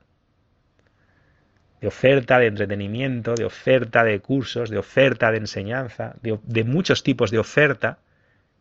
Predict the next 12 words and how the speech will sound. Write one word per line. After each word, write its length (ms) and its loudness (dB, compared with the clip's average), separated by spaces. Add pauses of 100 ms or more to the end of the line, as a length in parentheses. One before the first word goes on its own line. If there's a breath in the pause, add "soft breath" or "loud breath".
(100)
que 120 -4
te 80 4
van 120 6
a 60 4
ofrecer 720 0 (120)
muchas 380 -2
cosas 420 -2 (120)
que 160 -2
no 420 -4
te 100 -2
aportan 600 0
nada 380 -2